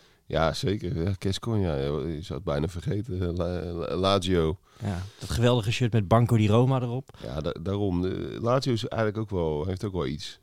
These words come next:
Speaker 1: En, eh, ehm, ja, het is geen Roma, maar het, eh, ook wel tof. La-, Lazio tegen Roma, negentien maart. Dat,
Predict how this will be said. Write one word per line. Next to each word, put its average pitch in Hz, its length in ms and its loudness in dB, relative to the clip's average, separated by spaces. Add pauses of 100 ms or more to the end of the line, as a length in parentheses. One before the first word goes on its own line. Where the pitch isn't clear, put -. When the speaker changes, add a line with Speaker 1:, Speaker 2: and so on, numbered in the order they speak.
(140)
Speaker 1:
En, - 240 -10
eh, 85 460 -4
ehm, - 960 -14 (360)
ja, 90 140 -8
het 85 120 -10
is 98 120 -14
geen 90 200 0
Roma, 87 300 -2
maar 85 160 -4
het, 87 120 -10 (220)
eh, 78 80 -8
ook 90 80 -6
wel 87 100 -6
tof. 82 260 -8
La-, 90 220 0
Lazio 127 440 0
tegen 104 280 -2
Roma, 85 260 0
negentien 123 440 2
maart. 80 320 0 (200)
Dat, 127 100 0